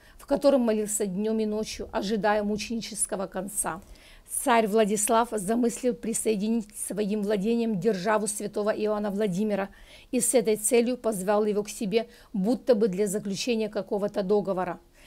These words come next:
Напрасно Касара, предчувствуя недоброе, убеждала мужа не ехать. Святой Иоанн Владимир прибыл в Пресну. Увидев подходившего короля,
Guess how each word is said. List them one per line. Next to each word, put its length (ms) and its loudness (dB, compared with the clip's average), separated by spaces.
Напрасно 760 2
Касара, 440 -2
предчувствуя 720 -4
недоброе, 640 2
убеждала 580 2
мужа 300 0
не 120 0
ехать. 520 -4
Святой 480 4
Иоанн 200 4
Владимир 460 2
прибыл 400 -2
в 100 -12
Пресну. 560 -4
Увидев 480 4
подходившего 720 0
короля, 480 2